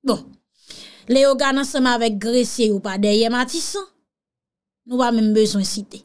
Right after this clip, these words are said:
sa k ap pase sou matisan. Men minis edikasyon an, li menm tanzantan gade nou, fè kèk kou, tèt wè kòman timoun yo kapab gen aksè ansanm avèk lekòl.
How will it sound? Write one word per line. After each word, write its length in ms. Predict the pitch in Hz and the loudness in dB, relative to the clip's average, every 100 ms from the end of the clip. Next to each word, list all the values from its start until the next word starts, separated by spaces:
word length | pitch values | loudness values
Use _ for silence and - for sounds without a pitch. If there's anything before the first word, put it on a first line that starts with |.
| _ _ _ _ - | _ _ _ _ -10
sa 160 | - 233 | -4 -2
k 100 | 202 | -4
ap 80 | - | -4
pase 220 | 214 269 | -2 -2
sou 140 | 262 190 | -2 -4
matisan. 440 | 170 - - - - _ _ _ _ _ _ _ - - | -6 -12 -12 -14 -20 _ _ _ _ _ _ _ -10 0
Men 280 | 302 381 - - - - - - - - - | 0 0 -8 -14 -8 -6 -8 -12 -16 -12 0
minis 280 | 415 523 285 | 0 2 -2
edikasyon 580 | 349 466 427 381 311 294 | -2 -2 -4 -2 0 2
an, 60 | 262 | 4
li 80 | 254 | 4
menm 320 | 254 339 392 - | 2 2 -2 -2
tanzantan 1000 | 415 349 294 240 277 269 285 294 294 302 294 - - | 0 2 2 0 0 0 2 4 4 2 -4 -14 -4
gade 220 | 262 254 247 | 0 2 2
nou, 140 | 247 | -2
fè 200 | - 233 | -2 -4
kèk 240 | 247 240 - | -2 -6 -4
kou, 140 | 247 | -6
tèt 380 | - 302 277 262 | -4 -4 -2 0
wè 120 | 240 233 | -2 -2
kòman 540 | - 277 254 285 330 - _ _ _ _ _ _ _ _ - | -2 0 2 2 0 -6 _ _ _ _ _ _ _ _ -10
timoun 540 | - 262 247 262 254 | 0 4 6 6 6
yo 180 | 240 240 | 4 2
kapab 380 | 240 220 208 196 | 0 -4 -4 -4
gen 200 | 202 226 - | -4 -4 -6
aksè 440 | 196 - - 226 233 | -8 -8 -4 -4 -2
ansanm 320 | 202 233 202 | -2 0 0
avèk 320 | 185 196 196 | 0 -2 0
lekòl. 420 | 190 170 - 123 | -2 -2 -6 -6